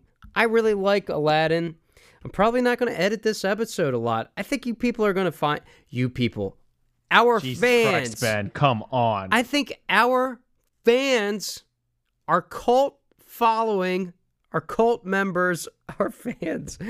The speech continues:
Speaker 1: are gonna
Speaker 2: Beaten
Speaker 1: enjoy
Speaker 2: now
Speaker 1: this
Speaker 2: with it.
Speaker 1: episode. Uh, follow us on musicmoviespod dot com, Facebook,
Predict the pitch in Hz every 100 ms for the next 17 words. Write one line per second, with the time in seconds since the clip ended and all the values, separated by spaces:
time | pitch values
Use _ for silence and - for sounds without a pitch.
0 | 247 233 208 151 - - 156 185 190 190
1 | 160 170 185 175 175 180 175 180 165 190
2 | 175 170 160 _ _ 151 151 147 143 -
3 | _ _ _ _ _ _ _ _ _ _
4 | _ _ _ _ _ _ _ _ _ _
5 | _ _ - 170 196 202 190 185 - -
6 | 131 120 117 110 113 _ _ _ - 131
7 | 113 113 110 113 107 - 214 202 185 180
8 | 175 - 156 151 151 143 _ _ _ _
9 | - 135 135 - - 135 127